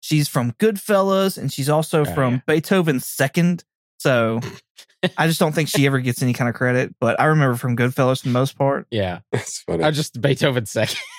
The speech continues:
Speaker 2: <laughs> The
Speaker 1: Right?
Speaker 2: critically acclaimed Beethoven's Second. <laughs>
Speaker 1: Yes. I remember
Speaker 3: <laughs> Yeah.
Speaker 1: that one growing up,
Speaker 2: Yeah.
Speaker 1: man. I'm telling you. Anyways, lots of big name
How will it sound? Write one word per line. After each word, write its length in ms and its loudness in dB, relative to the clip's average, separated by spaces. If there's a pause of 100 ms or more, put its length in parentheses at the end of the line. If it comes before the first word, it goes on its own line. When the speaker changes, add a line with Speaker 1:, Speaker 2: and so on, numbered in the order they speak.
Speaker 2:
<laughs> 100 -2 (420)
The 80 4
Speaker 1:
Right? 20 -14
Speaker 2:
critically 520 2
acclaimed 600 0
Beethoven's 800 -2
Second. 440 -6
<laughs> 40 -2
Speaker 1:
Yes. 680 0
I 200 2
remember 280 4
Speaker 3:
<laughs> 60 4
Yeah. 60 2
Speaker 1:
that 180 -2
one 160 -2
growing 280 -2
up, 100 -4
Speaker 2:
Yeah. 60 -6
Speaker 1:
man. 240 0
I'm 120 -10
telling 360 -2
you. 180 -6 (480)
Anyways, 380 2 (180)
lots 420 0
of 200 -2
big 200 2
name 300 4